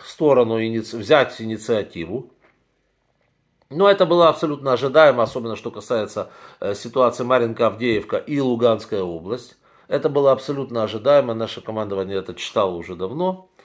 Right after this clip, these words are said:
Соответственно, единственное, чем может, э, удивить Россия, наш, это, нас, это количеством лишнего состава, который они,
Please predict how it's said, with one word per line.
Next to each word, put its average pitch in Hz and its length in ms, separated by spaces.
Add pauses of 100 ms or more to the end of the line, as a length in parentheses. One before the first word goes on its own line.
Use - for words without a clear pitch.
(340)
Соответственно, 120 840
единственное, 123 460
чем 123 200
может, 117 440
э, 101 220
удивить 107 420
Россия, 101 380
наш, 95 220
это, 95 380
нас, 95 240
это 90 140
количеством 95 640
лишнего 110 560
состава, 185 400
который 165 340
они, 151 240